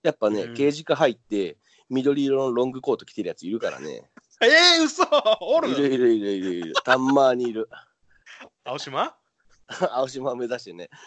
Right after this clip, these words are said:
Speaker 1: だもんで、あえてちょっと汚い無造作に扱って、汚れがつくように扱ってるやつがいた。
Speaker 2: うん。<laughs> それめちゃくちゃすごいな。
Speaker 1: <laughs> 面白い、そいつは。
Speaker 2: 絶対そうじゃんってなって。
Speaker 1: <laughs> そう。
Speaker 2: うわー、そっ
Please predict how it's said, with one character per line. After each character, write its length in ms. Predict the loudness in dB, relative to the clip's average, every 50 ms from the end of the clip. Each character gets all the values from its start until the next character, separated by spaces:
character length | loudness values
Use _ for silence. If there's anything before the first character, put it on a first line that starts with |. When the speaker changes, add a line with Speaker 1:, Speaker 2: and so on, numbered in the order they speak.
| -20 -6 0
Speaker 1:
だ 120 | 2 2
も 120 | 4 2 0
ん 40 | 0
で、 260 | 2 2 2 2 0
あ 120 | 0 0 0
え 60 | -2
て 80 | -2
ち 80 | -8 -14
ょ 40 | -14
っ 40 | -12
と 100 | -14 -18
汚 300 | -10 -6 -4 -4 -2 -2
い 200 | -4 -6 -8 -12 _ _ _ _ -8
無 140 | -6 -4 -2
造 140 | 0 -2
作 160 | -2 -2 -8 -10
に 80 | -10
扱 260 | -10 -12 -12 -10 -10
っ 40 | -10
て、 200 | -10 -8 -6 -4
汚 160 | -4 -2 -2
れ 80 | -2 -2
が 120 | -4 -6
つ 100 | -8 -10
く 120 | -10 -6 -4
よ 80 | -4
う 40 | -4
に 100 | -4 -8
扱 220 | -10 -10 -10 -12 -10
っ 20 |
て 100 | -8 -10
る 40 | -10
や 40 | -8
つ 60 | -6
が 180 | -4 -2 -2
い 40 | -2
た。 120 | -2 -4 -4
Speaker 2:
う 20 |
ん。 40 | -4
<laughs> 960 | -4 -4 -4 -6 -8 -6 -6 -8 -8 -8 -10 -10 -8 -10 -10 -8 -10 -12 -12 -14 _ _ _ _ _ _ _ _ _ _ _ -16 -12 -10 -8 -10 -10 _ _ _
そ 80 | -20
れ 60 | -20 -16
め 180 | -16 -16 -16
ち 180 | -16 -14 -12 -12
ゃ 60 | -12
く 100 | -12 -14
ち 100 | -14 -14
ゃ 40 | -14
す 140 | -12 -10 -8
ご 180 | -6 -6 -6
い 60 | -8
な。 160 | -10 -12 -14 -14 -16 -16 -18 _ _
Speaker 1:
<laughs> 280 | -14 -12 -10 -10 -10 -8
面 160 | -8 -10 -8
白 200 | -8 -8 -8 -8
い、 40 | -6
そ 100 | -6 -8
い 80 | -10
つ 120 | -8 -10 -10
は。 180 | -10 -8 -8 -8
Speaker 2:
絶 100 | -6 -6
対 80 | -6
そ 240 | -8 -8 -6 -6 -6
う 40 | -6
じ 140 | -6 -10 -16
ゃ 160 | -20 -20 -20
ん 20 |
っ 40 | -20
て 140 | -20 -16 -14
な 100 | -14 -14
っ 40 | -12
て。 80 | -10 -8
Speaker 1:
<laughs> 360 | -6 -2 2 2 2 2 0
そ 340 | -2 -2 -2 -2 -2 -4 -10 _ _ _ _ _ _ _ _ _
う。 40 | -16 -14 -14 -14 -16 -18 -20 _ _ -18
Speaker 2:
う 40 | -12
わ 420 | -10 -10 -10 -10 -12 -14 -14 -14
ー、 20 | -16
そ 200 | -16 -20 -20
っ 40 | -20